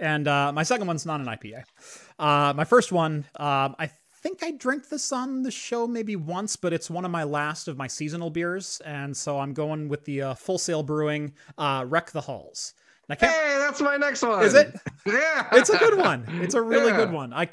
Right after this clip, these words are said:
Speaker 1: I can't remember if I drink it on a live show or if I drink it on, like, a, a Discord exclusive or what, 'cause I, I know I've had this beer on camera before, but I don't remember where. Um, but, uh,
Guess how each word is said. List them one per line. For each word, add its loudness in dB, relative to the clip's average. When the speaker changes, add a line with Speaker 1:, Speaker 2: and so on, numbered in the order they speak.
Speaker 1:
I 2
can't -2
remember 2
if 2
I 4
drink -2
it 0
on 0
a -2
live -2
show -2
or 2
if -2
I 0
drink -4
it -2
on, -2
like, -2
a, -6
a -8
Discord -4
exclusive -2
or -4
what, -6
'cause -6
I, -2
I -2
know 0
I've 0
had -2
this -6
beer -4
on -6
camera -6
before, -2
but -4
I -2
don't -8
remember -8
where. -10
Um, -4
but, -4
uh, -4